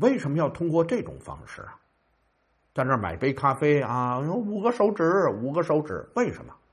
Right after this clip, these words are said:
作为政治人物，开一个记者会不就都解决了吗？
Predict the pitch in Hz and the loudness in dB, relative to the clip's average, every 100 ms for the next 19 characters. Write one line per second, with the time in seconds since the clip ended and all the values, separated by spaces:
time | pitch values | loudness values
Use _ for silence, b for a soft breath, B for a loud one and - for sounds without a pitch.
0 | _ _ _ _ _ _ _ _ _ _ | _ _ _ _ _ _ _ _ _ _
1 | _ _ - 285 262 302 302 233 190 165 | _ _ 6 8 8 10 10 8 4 4
2 | 202 233 - - - 262 254 233 202 220 | 2 0 -2 -4 -2 0 0 0 -4 0
3 | 226 - 220 - 85 98 - 196 110 160 | -2 0 -4 -4 -4 -2 0 0 -2 -4
4 | 160 135 170 156 - - 52 - - | -4 -4 -4 -6 -10 -14 -18 -18 -20